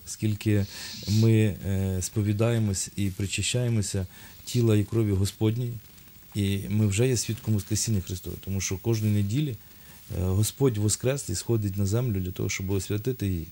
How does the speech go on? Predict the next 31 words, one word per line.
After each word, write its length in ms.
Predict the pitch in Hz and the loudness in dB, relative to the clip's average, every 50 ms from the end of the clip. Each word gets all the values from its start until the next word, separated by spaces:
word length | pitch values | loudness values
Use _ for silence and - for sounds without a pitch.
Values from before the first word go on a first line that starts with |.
| - - - - - - - | -16 -20 -20 -18 -18 -12 -8
для 60 | - 92 | -6 -2
того, 200 | - 123 120 110 | 0 2 2 2
щоб 260 | - - 104 98 104 | 2 0 0 0 0
заглянути 520 | 92 101 107 110 127 127 120 107 98 - | 2 2 2 2 2 2 2 0 0 -2
в 40 | 92 | -2
серце 280 | - 113 104 - - 95 | -2 -2 -2 -2 -2 -4
кожної 360 | - - 110 101 104 101 98 | -2 0 0 2 2 2 2
людини, 360 | 92 92 87 85 87 85 85 - - - - - - - - - - | 2 0 -2 -2 -4 -4 -4 -6 -10 -14 -20 -20 -20 -20 -18 -12 -10
для 80 | 82 | -8
того, 200 | 80 - 113 110 | -4 0 0 0
щоб, 240 | 107 - - 98 95 | 0 0 -2 0 2
е, 160 | 101 98 95 - - - - - - - 95 95 95 98 98 101 110 113 - 87 - - | 2 2 0 -2 -6 -14 -20 -18 -8 -4 0 0 2 2 0 0 -4 -6 -6 -8 -6 -4
очистити, 640 | 110 104 - - 120 110 - - 95 87 - - - 95 98 - - - - - - - - - | -4 -2 0 2 2 2 2 0 -4 -6 -6 -8 -10 -10 -12 -14 -18 -20 -20 -20 -20 -18 -10 -6
е, 420 | 85 90 92 92 92 92 95 95 95 | -2 0 0 0 0 0 0 0 0
звільнити 640 | 95 95 101 107 113 113 107 110 113 110 104 - 98 90 | 2 2 2 4 4 6 6 6 6 4 4 2 0 0
людину, 380 | 95 95 90 90 90 87 87 | 0 0 -2 -2 -2 -2 0
зцілити 520 | 87 - - 120 117 110 113 107 - - 92 | 0 0 2 4 4 4 4 4 2 0 -2
людину. 440 | 90 92 87 92 92 87 87 85 - - - - - - - - - | -2 -2 -2 -2 -2 -2 -2 -4 -6 -12 -18 -20 -20 -20 -20 -10 -2
Навіть 480 | 101 104 113 123 131 123 110 - - - - - | 2 4 4 6 4 4 0 -4 -8 -10 -8 -4
якщо 520 | - 101 98 98 104 101 - - 131 123 107 - | -2 0 2 2 0 0 2 2 2 2 2 2
Божа 260 | 113 117 120 107 110 | 2 2 4 4 4
воля 280 | 110 113 131 131 123 113 | 4 4 4 4 4 4
на 120 | 104 98 | 4 2
це, 140 | - - 95 | 2 2 0
воскрес-, 500 | 98 113 110 - - 110 107 98 - - - - - - - - - | 2 2 2 2 4 4 2 2 2 -2 -8 -10 -14 -16 -12 -6 -6
воскресити 540 | 104 - - 117 113 - 117 110 98 113 | -4 -2 0 2 2 4 4 2 2 2
людину 360 | 104 104 101 92 101 98 95 92 | 2 2 2 2 2 0 2 0
із 140 | 98 92 | 0 0
мертвих. 380 | 95 98 90 85 - - - - - - | 0 0 0 0 -2 -8 -16 -18 -14 -10
Тому 160 | 95 92 92 | -8 -6 -6
що 220 | 92 - - 95 | -4 -4 -4 -6